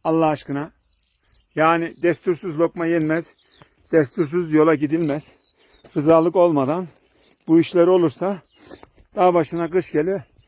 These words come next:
insan başına iş geliyor hesabı. Bak buralar ne olmuş. Bugün burada size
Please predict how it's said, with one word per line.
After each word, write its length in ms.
insan 420
başına 300
iş 200
geliyor 260
hesabı. 400
Bak 140
buralar 420
ne 120
olmuş. 440
Bugün 360
burada 260
size 380